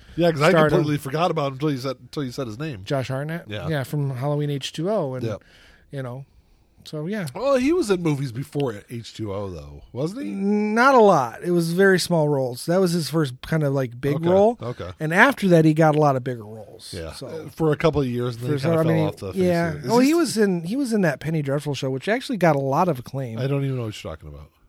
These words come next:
Speaker 2: It was on Showtime.
Speaker 1: Okay.
Speaker 2: It's called Penny Dreadful. It was on, it ran for, like, four seasons.
Speaker 1: Yeah, never heard of
Speaker 2: Huge,
Speaker 1: it.
Speaker 2: hugely popular show, and it wasn't canceled 'cause of low ratings. It just had a plan
Speaker 1: Like, I
Speaker 2: season
Speaker 1: didn't, I
Speaker 2: out.
Speaker 1: didn't even know Showtime had T V, uh, shows.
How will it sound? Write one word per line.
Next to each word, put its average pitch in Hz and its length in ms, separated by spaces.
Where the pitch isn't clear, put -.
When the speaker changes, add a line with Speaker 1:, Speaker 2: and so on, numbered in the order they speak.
Speaker 2:
It 180 60
was 165 100
on 135 120
Showtime. 107 460
Speaker 1:
Okay. 78 260
Speaker 2:
It's 143 220
called 143 380
Penny 143 200
Dreadful. 120 400
It 151 40
was 165 120
on, 202 140
it 185 80
ran 202 180
for, 165 120
like, 143 160
four 123 180
seasons. 113 380
Speaker 1:
Yeah, 80 80
never 101 140
heard 147 80
of 143 80
Speaker 2:
Huge, 311 200
Speaker 1:
it. - 60
Speaker 2:
hugely 214 760
popular 175 520
show, 151 280
and 156 100
it 170 100
wasn't 247 340
canceled 202 360
'cause 160 140
of 143 80
low 143 100
ratings. 165 380
It 139 60
just 143 260
had 165 180
a 147 60
plan 156 540
Speaker 1:
Like, 160 160
I 185 120
Speaker 2:
season 160 180
Speaker 1:
didn't, 156 80
I 165 60
Speaker 2:
out. 196 60
Speaker 1:
didn't - 160
even 185 140
know 156 100
Showtime 151 480
had 139 220
T 113 140
V, 90 220
uh, 104 240
shows. 78 400